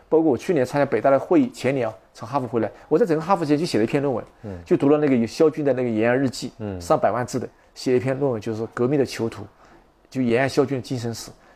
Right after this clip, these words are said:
Speaker 1: 把肖军作为一个个案来看这个左翼的知识分子跟共产革命之间那种非常复杂的关系。一方面，肖军是个自由的、奔放的、
Speaker 2: 对。
Speaker 1: 散漫的、一个特立独行的这个讲个人英雄主义的这个个体，呃，呃，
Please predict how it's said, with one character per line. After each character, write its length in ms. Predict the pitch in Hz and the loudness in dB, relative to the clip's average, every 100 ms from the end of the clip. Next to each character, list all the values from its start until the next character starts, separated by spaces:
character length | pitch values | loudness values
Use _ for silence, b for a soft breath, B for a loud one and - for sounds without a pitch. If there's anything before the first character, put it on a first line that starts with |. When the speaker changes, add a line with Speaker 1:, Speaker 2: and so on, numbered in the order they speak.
| b - | b -4
Speaker 1:
把 100 | - | 0
肖 200 | 196 247 | 2 2
军 100 | 233 | 2
作 120 | 220 220 | 2 2
为 60 | |
一 40 | 185 | 2
个 160 | 226 | 2
个 100 | 175 | 2
案 140 | 151 - B B B | 2 -2 B B B
来 200 | 117 135 | 2 2
看 280 | - 190 143 | 2 0 2
这 120 | 147 | 2
个 80 | 123 | 2
左 240 | - 104 | 2 2
翼 40 | |
的 100 | 135 | 4
知 160 | 131 - | 0 -2
识 80 | 131 | -2
分 160 | 139 | -2
子 160 | 110 98 - | -6 -8 -2
跟 200 | 143 139 | -2 -2
共 180 | 190 151 | -4 -2
产 120 | 120 | -2
革 120 | 113 | 0
命 100 | 120 | -2
之 80 | 113 | 0
间 80 | 127 | 0
那 60 | |
种 80 | 120 | 0
非 180 | - 233 | 0 2
常 120 | 208 | 2
复 300 | - - 113 | -2 -8 -6
杂 120 | 104 | 0
的 80 | 120 | 2
关 220 | 127 110 | 2 0
系。 180 | 104 - - _ _ _ _ _ _ _ _ _ b b b b b | -2 -12 -20 _ _ _ _ _ _ _ _ _ b b b b b
一 100 | 180 | -2
方 140 | 220 208 | 2 2
面， 100 | 190 | 2
肖 160 | 180 | 2
军 140 | 175 170 | 2 0
是 140 | 175 | 2
个 80 | 147 | 0
自 280 | - 185 165 | 2 4 4
由 200 | 113 107 | 4 4
的、 100 | 107 | 2
奔 300 | - 139 143 | 2 0 2
放 200 | 160 131 | 0 0
的、 100 | 113 | -2
Speaker 2:
对。 100 | 95 | 0
Speaker 1:
散 220 | 113 101 | 0 0
漫 260 | 120 139 117 | 0 0 2
的、 100 | 107 | 0
一 140 | 117 | 0
个 80 | 117 | -2
特 200 | - 185 | 2 4
立 100 | 135 | 4
独 240 | - 110 | 0 -6
行 200 | 131 120 | -4 -4
的 80 | 107 | -6
这 160 | 98 120 | -4 -2
个 140 | 113 - b b | -4 -6 b b
讲 180 | 127 104 | -4 -2
个 200 | - 170 | 2 4
人 140 | 139 | 4
英 80 | 160 | -2
雄 220 | - 147 | -2 -2
主 140 | - 120 | -2 -2
义 40 | |
的 80 | 127 | 0
这 120 | 131 | 0
个 60 | 113 | 0
个 180 | 147 | 0
体， 200 | 123 113 - b b b b b b - | 0 -4 -16 b b b b b b -10
呃， 180 | - 139 - _ _ | -2 -2 -2 _ _
呃， 100 | 180 | -8